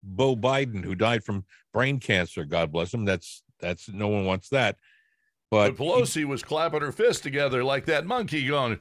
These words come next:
Speaker 1: <laughs>
Speaker 2: "Yeah, <laughs> burning cancer. Yeah. Ding, ding, ding."
Speaker 1: You made, <laughs> you, you made a point off, off mic yesterday. You said, "I wonder if she was drinking before, before, uh,
Speaker 2: Yeah, well,
Speaker 1: <laughs> the State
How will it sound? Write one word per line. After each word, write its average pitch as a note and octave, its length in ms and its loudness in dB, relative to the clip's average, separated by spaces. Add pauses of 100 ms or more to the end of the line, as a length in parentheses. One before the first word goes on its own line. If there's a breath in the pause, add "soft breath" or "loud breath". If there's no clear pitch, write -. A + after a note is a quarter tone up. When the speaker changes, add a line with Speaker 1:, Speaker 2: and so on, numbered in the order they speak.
Speaker 1:
<laughs> - 100 -12
Speaker 2:
"Yeah, A#3+ 760 8 (120)
<laughs> F#3 280 0
burning G3 420 2
cancer. F#3+ 480 0
Yeah. F#3 220 4 (200)
Ding, F3 240 -2
ding, E3 260 2
ding." D#3+ 320 2 (100)
Speaker 1:
You B2+ 180 4
made, B2 220 4 (180)
<laughs> - 160 -20
you, C3+ 140 0 (100)
you C#3+ 80 2
made C#3 200 4
a A2+ 60 6
point A#2+ 380 -2 (460 loud breath)
off, A#2+ 420 2
off B2+ 260 2
mic A#2+ 340 0
yesterday. G#2+ 380 2
You G#2+ 120 0
said, G#2 200 4
"I A2 40 2
wonder D#3+ 220 2
if C3 80 -2
she - 100 -6
was D3 300 -4
drinking C3 520 -2
before, A2+ 520 -6 (800 loud breath)
before, C3 680 4
uh, - 40 8
Speaker 2:
Yeah, C3 580 2 (100)
well, C#2 560 -6
Speaker 1:
<laughs> - 40 -20
the C#3+ 100 -4
State - 220 -2